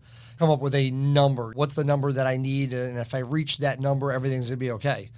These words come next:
Well, there is no one number that fits. There's no one size that fits all. It really does depend on what retirement looks like to you, because then that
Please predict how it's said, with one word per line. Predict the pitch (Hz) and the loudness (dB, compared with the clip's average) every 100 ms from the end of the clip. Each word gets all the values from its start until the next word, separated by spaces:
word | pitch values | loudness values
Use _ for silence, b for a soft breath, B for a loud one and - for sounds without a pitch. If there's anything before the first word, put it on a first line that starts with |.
| B B B B B | B B B B B
Well, | - 160 | 2 2
there | 147 | 4
is | 170 185 143 | 4 2 2
no | 147 147 143 | 4 4 4
one | 127 117 131 147 143 | 0 -2 2 2 2
number | 139 139 147 147 | 2 2 0 -2
that | 131 120 | -2 -8
fits. | - - 151 139 - - - | -10 -6 -6 -4 -4 -4 -4
There's | 139 120 135 139 | -6 -6 -4 0
no | 160 | 2
one | 147 131 147 | 2 2 2
size | 139 147 139 123 | 2 0 0 -2
that | 131 | -6
fits | 117 135 - | -6 -6 -4
all. | 135 139 156 175 B B B B B B B - | 0 0 0 -6 B B B B B B B -10
It | 165 156 | -2 -2
really | 156 147 151 156 156 156 | 0 0 4 4 6 4
does | 139 143 143 | 4 4 4
depend | 139 143 156 147 | 0 -2 -2 0
on | 131 127 127 127 131 123 | 0 0 -2 -4 -8 -4
what | 127 147 - | 2 2 2
retirement | 143 131 127 139 131 117 | -6 -4 -2 -2 -2 -8
looks | 123 143 185 - | -2 -2 -2 -4
like | 139 123 - | -2 -4 -6
to | 135 | -8
you, | 123 123 123 | -6 -6 -6
because | 127 147 123 | -4 -2 2
then | 160 139 | 2 0
that | 127 139 160 | 0 0 0